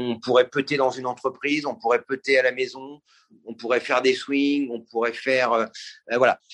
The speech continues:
Euh, et ce qui est, vous qui, euh, qui habitez en, en Suède,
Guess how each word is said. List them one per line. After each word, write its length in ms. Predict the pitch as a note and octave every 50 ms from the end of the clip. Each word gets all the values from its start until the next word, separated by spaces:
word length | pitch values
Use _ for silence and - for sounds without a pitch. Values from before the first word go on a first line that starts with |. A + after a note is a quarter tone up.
| - _ _ _ _ -
Euh, 220 | B2+ B2 B2 A#2+ A#2 -
et 100 | C#3 C3+
ce 120 | - -
qui 80 | - C#3+
est, 560 | C3+ B2+ B2+ A#2+ A2+ A#2 B2 - A2+ A#2 B2
vous 140 | B2+ F#3 F#3
qui, 480 | - - - C3+ C3 B2+ B2 B2 A#2+ A#2
euh, 840 | A2+ A2 A2 G#2+ G#2+ G#2 G#2 G#2 G2+ G#2 G2+ G2+ G2 G2 F#2+ F#2 F#2+ F#2 F#2 F#2+ F#2+ -
qui 140 | - - A#2
habitez 360 | A2 A2+ A#2 - - D#3 C#3+
en, 160 | B2 A#2 G#2 -
en 120 | A2+ A2+
Suède, 480 | A2+ - - D#3 F3+ G3 F3 C3+ - -